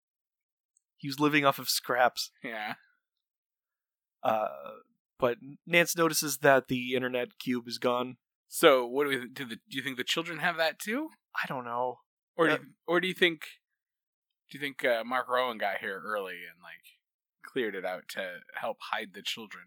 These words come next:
Speaker 2: or something?
Speaker 1: I don't know.
Speaker 2: Guess we'll have to wait for season three.
Speaker 1: Uh, I guess.
Speaker 2: Pop Culture Failure, the podcast, will be back when there's a season three of Reboot the Guardian Code.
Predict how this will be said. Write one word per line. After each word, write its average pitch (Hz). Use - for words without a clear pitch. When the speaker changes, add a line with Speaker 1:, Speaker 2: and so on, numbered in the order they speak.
Speaker 2:
or -
something? 90
Speaker 1:
I 170
don't 123
know. 120
Speaker 2:
Guess 160
we'll 160
have 156
to 147
wait 165
for 120
season 202
three. 98
Speaker 1:
Uh, 131
I 117
guess. 107
Speaker 2:
Pop 143
Culture 170
Failure, 175
the 180
podcast, 185
will 147
be 147
back 156
when 120
there's 104
a 101
season 147
three 175
of 120
Reboot 156
the 190
Guardian 92
Code. 92